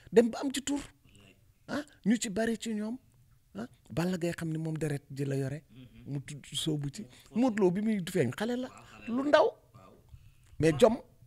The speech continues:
Speaker 2: maa ngi fàttaliku Modou Lo moomu, Stade Assane Diouf, moo Khadim Diallo Pulaagu.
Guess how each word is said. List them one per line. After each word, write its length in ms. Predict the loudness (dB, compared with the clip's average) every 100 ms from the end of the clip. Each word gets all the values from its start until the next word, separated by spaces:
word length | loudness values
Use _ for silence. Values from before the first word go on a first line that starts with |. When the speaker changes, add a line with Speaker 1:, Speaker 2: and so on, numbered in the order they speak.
| -20
Speaker 2:
maa 140 | -14
ngi 100 | -6 -2
fàttaliku 420 | -2 2 4 6
Modou 240 | 8 8
Lo 120 | 8
moomu, 400 | 6 4 2 0 -4 -14 -18 -2 2
Stade 220 | 4 4
Assane 260 | 4 2
Diouf, 360 | 0 -2 -4 -14 -18 -20 -4
moo 140 | 2 2
Khadim 400 | 4 4 4 6
Diallo 280 | 6 6 6
Pulaagu. 500 | 6 6 4 2